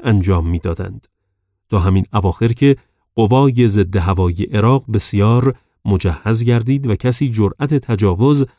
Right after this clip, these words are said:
از مرز را نداشت، چون ضد هوایی‌های مختلف در هفت بند متفاوت با آخرین نتیجه اسلحه‌های الکترونیکی هواپیما را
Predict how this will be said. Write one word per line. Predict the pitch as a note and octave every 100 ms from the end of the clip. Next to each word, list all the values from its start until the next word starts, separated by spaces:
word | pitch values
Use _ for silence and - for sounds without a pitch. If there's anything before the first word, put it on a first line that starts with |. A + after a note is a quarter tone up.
| _ -
از | A#2 F2+
مرز | F2 F#2 F#2 F#2+
را | G2+ G2+
نداشت، | G2 A2+ F#2 E2+ - - - _ _ _
چون | - G2+ G2
ضد | G2+ F2
هوایی‌های | F#2 F#2 F2+ F2 F2+ A#2+ A#2 G#2+
مختلف | F#2+ - A#2 C#3+ C#3+ - _ _ _
در | A2 F2 -
هفت | F#2+ F2+ -
بند | A#2 C#3+ C3 A#2+
متفاوت | G#2+ G2 G#2 - G#2 A#2 C#3+ -
با | G#2
آخرین | - G2+ - A#2 D3+ D#3 B2
نتیجه | A2+ A#2+ A2 C#3+ C3
اسلحه‌های | A2+ - A#2 F#2+ - B2 A#2 A#2
الکترونیکی | G#2+ G2 - G2+ F2 E2+ - D#3 D#3 _ _ -
هواپیما | G#2 G2 - F#2+ F2+ F#2+
را | G2+ G#2